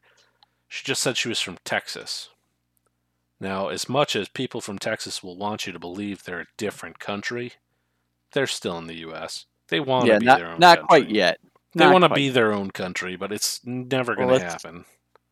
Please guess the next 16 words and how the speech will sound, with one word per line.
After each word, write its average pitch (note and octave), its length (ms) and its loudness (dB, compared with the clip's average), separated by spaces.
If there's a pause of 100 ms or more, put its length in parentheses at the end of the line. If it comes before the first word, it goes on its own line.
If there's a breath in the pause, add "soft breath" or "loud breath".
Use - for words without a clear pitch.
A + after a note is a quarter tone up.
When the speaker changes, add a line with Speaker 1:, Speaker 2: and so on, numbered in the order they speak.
(160)
Speaker 2:
hope C3+ 180 0
they B2 120 0
work G#2+ 280 -2
on G2+ 160 -4
their F#2+ 200 -4
infrastructure - 880 -12 (120)
before G2 260 -8
they F2 120 -4
do E2 160 -10
that. D2+ 260 -8 (520)
Speaker 1:
Yeah, F2 240 -2
their A#2 220 -4
infrastructure A#2+ 720 -6
would F#2 120 -10
fail F#2+ 300 -6
almost - 600 -10